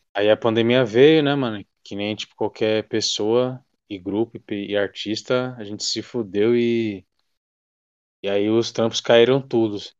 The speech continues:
E aí, na época, eu, eu tinha pensado que, tipo, mano,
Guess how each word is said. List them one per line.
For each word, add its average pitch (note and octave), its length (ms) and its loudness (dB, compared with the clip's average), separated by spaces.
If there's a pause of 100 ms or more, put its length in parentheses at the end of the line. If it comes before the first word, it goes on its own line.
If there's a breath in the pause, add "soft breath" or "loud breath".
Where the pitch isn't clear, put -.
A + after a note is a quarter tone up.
E G#2 100 -4
aí, C3 580 2 (200)
na A2 220 -4
época, A2+ 320 0 (160)
eu, A#2 200 -2
eu A#2 80 -8
tinha G#2+ 240 -2
pensado G#2+ 540 -4
que, - 60 -20
tipo, - 360 -8
mano, G#2+ 300 -6